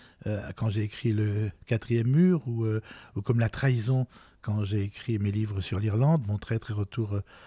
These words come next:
à Quilibegs, ou Un père violent quand j'ai écrit Profession du père et ces autres livres-là, c'est-à-dire que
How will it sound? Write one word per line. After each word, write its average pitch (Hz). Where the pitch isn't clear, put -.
à -
Quilibegs, 123
ou 117
Un 123
père 143
violent 123
quand 104
j'ai 104
écrit 104
Profession 107
du 107
père 123
et 117
ces 110
autres 123
livres-là, 123
c'est-à-dire 123
que 120